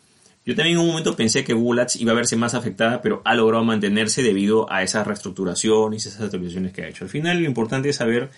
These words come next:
de que entre más plataformas publicitarias existen, es mejor, porque el anunciante o la empresa o negocio que quiere anunciar con, mediante anuncios pagados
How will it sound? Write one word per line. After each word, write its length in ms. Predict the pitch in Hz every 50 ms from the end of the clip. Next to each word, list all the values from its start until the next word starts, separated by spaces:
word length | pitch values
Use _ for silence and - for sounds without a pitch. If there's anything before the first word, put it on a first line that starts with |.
| - _
de 220 | 113 120 131 131
que 260 | 127 - 120 110 - -
entre 380 | - 117 110 104 101 110 107 104
más 220 | 107 120 131 131
plataformas 520 | - 147 139 139 127 117 117 127 135 127
publicitarias 480 | - - 110 98 98 - 110 113 113 -
existen, 520 | - - - - 139 - - 151 147 - -
es 180 | 104 110 110
mejor, 540 | 117 113 117 120 113 - 135 127 127 131 131 - - - - _
porque 320 | - 110 110 113 - 117
el 60 | 110 110
anunciante 720 | 107 107 113 120 110 - - 131 110 98 92 95 104 107 104 -
o 140 | _ 90 90
la 80 | 85 85
empresa 300 | 87 85 104 104 - 110
o 20 |
negocio 300 | 107 101 104 107 - 98
que 60 | 87
quiere 140 | - 95 95
anunciar 340 | 95 98 98 92 95 98 98
con, 320 | 98 98 92 87 - 87
mediante 260 | 85 85 85 85 87 90
anuncios 240 | 87 92 110 107
pagados 420 | - 131 123 117 113 113 - -